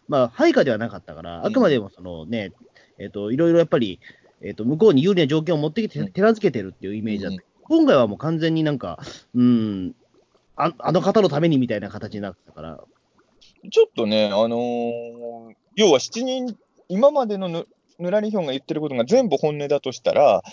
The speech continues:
Speaker 2: あそこで七人同業をリタイアさせる必要もないような気がするから、やっぱり、ん、実はなんだかんだ言ってぬらりひょん裏あるのかってちょっと思わせる感じではあっ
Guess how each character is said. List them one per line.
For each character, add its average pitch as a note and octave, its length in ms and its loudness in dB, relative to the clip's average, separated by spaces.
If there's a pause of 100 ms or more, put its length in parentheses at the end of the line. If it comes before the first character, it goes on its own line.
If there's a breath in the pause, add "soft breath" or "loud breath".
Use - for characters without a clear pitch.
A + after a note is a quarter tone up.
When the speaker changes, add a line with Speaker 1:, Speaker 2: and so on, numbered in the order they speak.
(260 loud breath)
Speaker 2:
あ F3 120 -2
そ A#3 140 -4
こ A#3+ 100 -6
で A3+ 80 -4
七 - 300 -8
人 A3+ 200 0
同 A3+ 180 2
業 D3+ 200 0
を G#2+ 140 0 (260)
リ C3+ 160 -6
タ G3+ 160 6
イ C#3+ 160 2
ア G#2+ 40 4
さ A2+ 180 -4
せ A#2 140 -4
る A2+ 460 -2 (300)
必 - 260 -8
要 C3+ 80 2
も A2 80 -2
な G3+ 180 4
い D#3 100 0
よ G#2+ 100 2
う - 20 -4
な F#2+ 100 -6
気 G2 120 -12
が F#2 140 -4
す G#2+ 100 -10
る F#2 100 -8
か F#2+ 140 0
ら、 A2 300 4 (500 loud breath)
や G#3+ 160 6
っ A3+ 120 0
ぱ E4 100 4
り、 C3+ 320 -2 (920)
ん、 G#3+ 320 -6
実 G3 360 -4
は B3 120 6
な E3 160 2
ん G3+ 60 -2
だ A3 100 2
か A#3 100 -6
ん A#3 40 -4
だ G#3+ 40 -4
言 E3 80 -2
っ - 20 -20
て A#2+ 100 -8
ぬ A#2+ 140 -8
ら C#3 100 -6
り C#3+ 80 -14
ひ B2+ 80 -12
ょ A2+ 60 -6
ん G2 60 -10
裏 D3+ 260 2
あ D#3+ 60 4
る G3 100 0
の D3 120 -4
か A#3+ 160 0
っ - 40 -20
て - 160 -4
ち - 140 -4
ょ G#4+ 40 2
っ - 20 2 (140)
と E3 120 6
思 C3+ 260 0
わ C3 160 4
せ - 400 -10
る A2 260 -4
感 G2+ 240 -4
じ G2 120 -12
で G#2+ 100 -8
は F2+ 160 -4
あ - 20 -4
っ F#2+ 60 -10